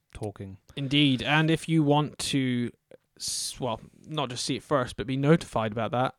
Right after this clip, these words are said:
Speaker 2: subscribe to our Yo-, YouTube channel.
Speaker 1: Yes.
Speaker 2: And you'll see those films. So if you type in Pace Brothers Into the Wilderness, that's our YouTube channel. So check that out, and that will have all our videos on it. All of our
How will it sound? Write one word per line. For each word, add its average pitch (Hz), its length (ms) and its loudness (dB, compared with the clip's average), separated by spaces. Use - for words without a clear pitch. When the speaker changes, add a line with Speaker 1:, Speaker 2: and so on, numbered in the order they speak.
Speaker 2:
subscribe - 800 0
to 131 360 -2
our 127 500 2
Yo-, 135 200 -8
YouTube 165 420 -6
channel. 113 280 -4
Speaker 1:
Yes. 123 300 -2
Speaker 2:
And 143 160 -2
you'll 139 80 0
see 139 220 0
those 127 180 0
films. 131 380 2
So 139 260 2
if 123 240 -4
you 139 60 -4
type 143 280 0
in 131 160 -4
Pace 180 280 2
Brothers 139 320 2
Into 139 240 -4
the 123 80 -4
Wilderness, 131 640 2
that's 135 260 -2
our 131 100 0
YouTube 131 300 -2
channel. 120 400 -2
So 123 400 0
check 135 220 -2
that 117 100 2
out, 135 240 4
and 131 160 -4
that 135 80 2
will 123 80 0
have 131 220 2
all 143 160 8
our 131 80 6
videos 127 420 2
on 120 140 -2
it. - 80 -8
All 175 260 10
of 165 100 6
our 147 340 6